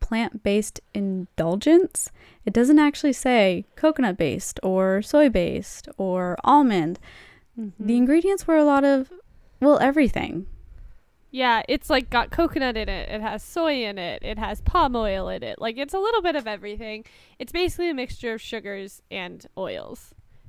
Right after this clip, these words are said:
Speaker 2: which is, like, a lot of plant-based, um, ice creams. But, like, I feel like usually it leans one way or the other, but it seems like it's just a combination of, like, everything.
Speaker 1: Maybe those are the kind of ingredients you need to have, like, an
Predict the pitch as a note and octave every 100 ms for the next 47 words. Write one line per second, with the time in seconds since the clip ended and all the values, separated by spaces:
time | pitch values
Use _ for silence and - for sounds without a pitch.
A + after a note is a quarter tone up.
0 | - - - - F4+ A4 G#4+ G4+ F#4+ A#3+
1 | G#3+ C4+ C#4 _ - A#3+ A3+ G#3+ A3+ G#3
2 | G#3 - - - - - G#3 F#3+ F#2+ D#2+
3 | B2+ A#3+ _ _ - - G#3+ - F4 F#4
4 | F#4 F#4 - - - C#4+ C4+ C4+ - _
5 | C4 - D4+ D#4 A#3 B3 A#3 C4 A3+ -
6 | G#3+ A3 A3 G#3 G#3 G#3 G3+ G#3 G3+ G3+
7 | G3 F3+ G3 D4 D#4+ C4 A#3+ C#4 C4+ F#4
8 | F4+ F4+ - D4 D4+ - A#3+ A#3+ A#3 G#3+
9 | A3+ B3+ A#3 G#3+ F#3+ E3+ A3 F4+ - -
10 | - - - _ _ _ _ - - -
11 | B3+ F#4 G4+ A#3+ A#3 B3+ C4+ C4 B3+ A#3+
12 | A3+ G#3+ G#3+ F#3+ F#3+ G3 G3+ - G3+ F#3+
13 | G3+ A3+ G3+ G3 G3+ G3 - A3